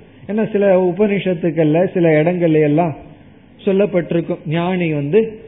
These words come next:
எப்படி வேணாலும் ஞானி இருக்கலாம், அவனுக்கு வந்து எந்த விதிமுறையும் கிடையாது. இதையெல்லாம் கேட்டு மீண்டும் நம்மை எரியாமல் ஞான நிஷ்டை அடைவதற்கு முன்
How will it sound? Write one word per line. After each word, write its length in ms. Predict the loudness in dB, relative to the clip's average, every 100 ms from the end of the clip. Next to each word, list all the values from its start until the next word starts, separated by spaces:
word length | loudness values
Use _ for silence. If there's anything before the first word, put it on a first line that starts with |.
| -20 -20 -12 -4
எப்படி 300 | -2 2 2
வேணாலும் 600 | 2 -2 -2 -2 -2 -2
ஞானி 340 | -2 -2 -2 -2
இருக்கலாம், 560 | -2 -2 -4 -4 -6 -10 -14 -4
அவனுக்கு 380 | 0 0 0 -2
வந்து 200 | 0 0
எந்த 260 | 0 -2 -2 0
விதிமுறையும் 720 | 0 0 0 0 0 -2 -4
கிடையாது. 600 | 0 0 0 0 0 -2 -2 -12 -20 -6 0
இதையெல்லாம் 520 | 2 4 4 2 2
கேட்டு 420 | 2 2 4 2 2 -4 -12 -18 -8 -2
மீண்டும் 560 | 0 0 2 2 2
நம்மை 460 | 2 0 0 2 2 2
எரியாமல் 680 | 2 2 2 2 2 0 -2 -6 -20 -10 -6
ஞான 480 | -2 -2 -2 0 -2
நிஷ்டை 400 | -2 -4 -4 -2 0
அடைவதற்கு 720 | 2 2 2 2 0 0 0
முன் 260 | 4 2